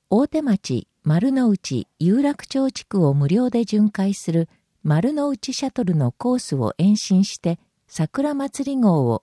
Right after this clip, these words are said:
運行します。三月二十三日土曜、二十四日日曜、十時から十七時。いずれも運行間隔二十分から二十五分。コース、乗降所。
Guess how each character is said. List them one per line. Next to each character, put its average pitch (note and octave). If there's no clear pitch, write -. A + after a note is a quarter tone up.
運 F3
行 E3
し F3
ま D3
す。 -
三 D4
月 A3+
二 A#3
十 A3+
三 A#3
日 F#3+
土 D3+
曜、 E3
二 B3
十 A#3
四 C#3
日 -
日 F3+
曜、 D#3
十 C4
時 B3
か F#3
ら C3
十 E3+
七 E3+
時。 B2
い G3
ず B3+
れ C4+
も A3+
運 C4+
行 C#4+
間 B3+
隔 -
二 E3+
十 D4
分 G#3+
か E3+
ら C3+
二 F3
十 D#3+
五 D#3
分。 A2+
コ B3
ー G#3
ス、 -
乗 F#3+
降 G#3
所。 D3+